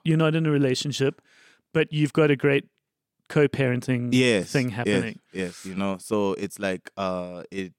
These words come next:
Speaker 2: it, it works. We, we, we help each other a lot. She helps me a lot, but, like, it's, Zeno's got two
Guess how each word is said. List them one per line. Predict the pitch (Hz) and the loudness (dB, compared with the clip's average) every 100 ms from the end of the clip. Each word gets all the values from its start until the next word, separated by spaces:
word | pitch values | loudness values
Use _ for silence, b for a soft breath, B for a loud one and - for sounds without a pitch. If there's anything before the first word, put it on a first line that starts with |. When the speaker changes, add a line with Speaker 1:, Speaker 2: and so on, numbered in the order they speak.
| _ | _
Speaker 2:
it, | 98 95 85 _ _ _ _ | -14 -14 -16 _ _ _ _
it | - 90 | -20 -10
works. | 92 107 107 - - - | -2 0 0 -4 -20 -20
We, | 98 98 95 92 87 87 85 80 | -10 -8 -6 -8 -12 -14 -18 -20
we, | 85 87 80 78 _ 80 | -20 -20 -20 _ _ _
we | 92 | -16
help | 85 101 - | -6 -6 -6
each | 90 | -6
other | 95 90 | -4 -4
a | |
lot. | 87 90 | -4 -4
She | - 82 | -6 -4
helps | 95 - | -4 -4
me | 92 98 | -6 -6
a | 92 | -4
lot, | 92 87 _ | -4 -6 _
but, | 87 | -10
like, | 87 85 - _ _ _ - | -6 -8 -8 _ _ _ -12
it's, | 90 - - - - _ _ _ _ _ _ 98 | -8 -8 -10 -20 -20 _ _ _ _ _ _ -6
Zeno's | 104 104 110 | -2 0 -2
got | - 82 | -4 -10
two | - 98 | -10 -12